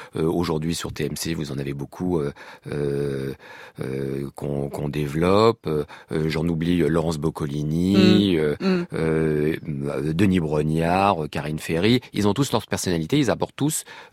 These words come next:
Speaker 1: euh, des choses particulières. Après, il y a eu, il y a eu des moments où les formats l'emportaient,
Speaker 2: Oui.
Speaker 1: euh, plus
Speaker 2: Clairement.
Speaker 1: sur, euh, la,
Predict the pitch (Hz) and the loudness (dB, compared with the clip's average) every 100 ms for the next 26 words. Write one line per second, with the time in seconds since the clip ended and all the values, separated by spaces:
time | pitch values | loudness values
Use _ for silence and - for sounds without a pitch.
0 | - 90 85 82 80 78 80 85 147 127 | -2 2 2 2 2 0 0 0 0 -2
1 | 117 110 - 87 76 78 82 - 165 - | -4 -4 -6 -2 -2 -2 -2 2 2 0
2 | - - 92 98 101 107 98 110 113 120 | -10 0 4 6 4 2 2 4 4 4
3 | 117 131 147 - 104 117 107 - 127 110 | 4 4 4 2 0 2 2 2 2 2
4 | 110 120 135 - - - 98 117 110 - | 4 4 2 -2 -16 0 2 2 0 -2
5 | - 117 131 190 180 - 95 - 123 147 | 2 2 4 4 4 2 -2 2 2 2
6 | - 277 277 226 101 98 98 | 4 6 8 8 8 6 4